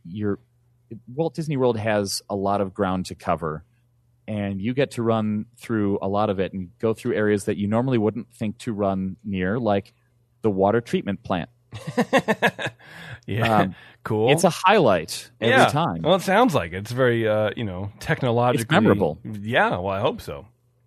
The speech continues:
Speaker 1: Yeah.
Speaker 2: Better be for
Speaker 1: Uh,
Speaker 2: that much
Speaker 1: n-
Speaker 2: money.
Speaker 1: Oh, yeah. Now, the, the Walt Disney World Marathon, the marathon goes through all four parks and is notable because it takes you through Cinderella Castle, which is
Speaker 2: Mm.
Speaker 1: pretty great. It's one of those things that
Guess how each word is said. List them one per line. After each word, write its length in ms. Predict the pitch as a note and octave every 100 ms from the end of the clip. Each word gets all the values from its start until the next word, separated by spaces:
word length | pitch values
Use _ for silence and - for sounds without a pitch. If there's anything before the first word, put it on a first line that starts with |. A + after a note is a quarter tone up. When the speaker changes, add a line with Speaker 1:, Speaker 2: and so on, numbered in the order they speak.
| _
Speaker 1:
Yeah. 200 | G2 F#2 D2 - -
Speaker 2:
Better 180 | D#3
be 140 | F3 F2+
for 80 | A#2
Speaker 1:
Uh, 80 |
Speaker 2:
that 80 | A#2
much 140 | C#3+ E2+
Speaker 1:
n- 40 |
Speaker 2:
money. 220 | D#2 D2+ - _ _ _ _ _ _ A2
Speaker 1:
Oh, 120 | A#2+
yeah. 180 | E2+ C2+ _ _
Now, 380 | - C3+ A#2+ A#2 -
the, 520 | B2 A#2+ A2+ A2 A2 - A2 _ - -
the 200 | A#2+ A2+
Walt 200 | B2+ -
Disney 220 | D3+ C#3
World 220 | A#2+ A2
Marathon, 800 | A#2 C#3+ D3 - G2+ F#2 F2 F2+ -
the 120 | G#2+
marathon 420 | B2+ D#3 D3 A#2
goes 220 | A2 G#2
through 160 | - A2
all 120 | G2+
four 220 | - G#2
parks 520 | F2+ - E2+ F2 - - _ _ _ -
and 100 | A#2
is 120 | G#2+
notable 320 | A2 A2 G#2
because 460 | G2+ A#2 - G2+ F2+
it 120 | A2
takes 300 | - G#2 -
you 80 | G#2+
through 240 | - G#2
Cinderella 500 | F#2+ - F#2+ F#2 F2
Castle, 540 | F2 B2 A2 F2 E2+ D#2+ _ _ _ -
which 340 | G#2+ G2+ -
is 400 | G2 G#2 G2 F#2
Speaker 2:
Mm. 80 | -
Speaker 1:
pretty 220 | A#2 G2+
great. 320 | F#2+ D3+ E2
It's 180 | F2 -
one 140 | C#3
of 40 | B2
those 200 | A2+ -
things 180 | G#2+
that 120 | G2+